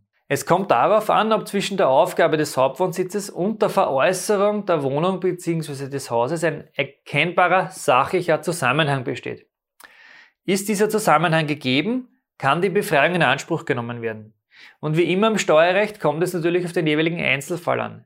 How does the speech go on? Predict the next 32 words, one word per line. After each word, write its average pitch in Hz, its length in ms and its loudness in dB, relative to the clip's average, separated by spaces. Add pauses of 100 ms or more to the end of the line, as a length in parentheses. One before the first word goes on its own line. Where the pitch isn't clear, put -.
Im 160 160 -2
Zweifel 185 420 2
kontaktiert 202 500 -2
bitte 196 260 -2
euren 185 180 2
Steuerberater, 156 920 0
um 180 160 -8
abzuklären, 185 760 -2
ob 175 320 0
die 185 100 0
Hauptwohnsitzbefreiung 160 1080 0
für 170 340 0
euch 165 440 0
möglich 143 400 -2
ist. - 280 -12 (200)
Welche 151 320 -2
Einschränkungen 151 720 -2
gibt 131 220 -8
es 143 100 -4
bei - 80 -8
der 127 120 0
Hauptwohnsitzbefreiung? 113 1000 -6 (180)
Naja, 123 500 0
wie 139 200 -6
bereits 156 420 0
erwähnt, 160 400 0
sind 170 380 -6
bei 165 80 0
der 139 160 0
Anwendung 165 560 -2
der 151 280 0
Hauptwohnsitzbefreiung 160 1160 -2